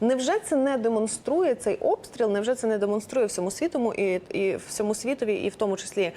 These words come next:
м, Сполученим Штатам Америки, що Росія, е, водить їх за ніс,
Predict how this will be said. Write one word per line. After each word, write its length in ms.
м, 340
Сполученим 380
Штатам 300
Америки, 360
що 380
Росія, 680
е, 1300
водить 420
їх 140
за 140
ніс, 400